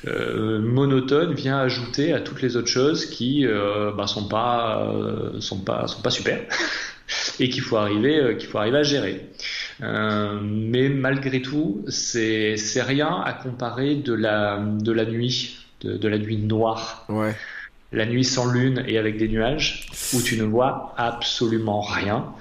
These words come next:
Speaker 1: et que autour de toi, il y a une houle de huit mètres, et que tu, tu, tu, tu, tu espères mettre tes pelles dans l'eau à chaque, euh, à chaque coup de rame,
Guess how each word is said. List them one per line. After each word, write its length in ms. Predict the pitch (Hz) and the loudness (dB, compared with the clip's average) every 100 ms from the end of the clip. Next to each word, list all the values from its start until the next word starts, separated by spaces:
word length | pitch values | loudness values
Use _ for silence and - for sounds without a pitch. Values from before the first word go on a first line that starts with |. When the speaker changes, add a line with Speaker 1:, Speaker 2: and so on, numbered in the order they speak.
| - - - - | -18 -18 -10 -2
Speaker 1:
et 160 | 104 | -2
que 140 | 104 107 | 2 4
autour 440 | 107 110 110 127 | 6 6 4 4
de 80 | 117 | 2
toi, 240 | 110 113 | 4 4
il 80 | 139 | 4
y 20 | 113 | 2
a 20 | |
une 180 | 107 107 | 2 2
houle 280 | 110 120 | 2 2
de 100 | 110 | 2
huit 260 | 101 104 120 | 2 2 2
mètres, 420 | 110 107 - - - - | 2 2 0 -8 -10 -6
et 140 | 98 | -6
que 260 | - 107 123 | -2 2 2
tu, 680 | - - 101 95 98 98 95 | 0 -2 0 2 2 0 -2
tu, 140 | - | -6
tu, 180 | - 98 | -6 -6
tu, 360 | - 110 98 98 - - | -6 -4 -4 -6 -14 -6
tu 180 | - 117 | 2 4
espères 400 | 120 - 156 139 | 4 2 2 2
mettre 200 | 127 - | 0 -2
tes 100 | 123 | -4
pelles 320 | - 127 127 | 0 0 0
dans 160 | 120 117 | 0 2
l'eau 180 | 131 | 2
à 80 | 123 | 2
chaque, 400 | 101 120 - - | 0 -4 -8 -4
euh, 380 | 110 104 107 107 | -2 0 0 0
à 20 | |
chaque 240 | 107 131 - | 0 -2 -4
coup 80 | |
de 60 | 123 | -2
rame, 320 | 98 143 185 | 0 0 -2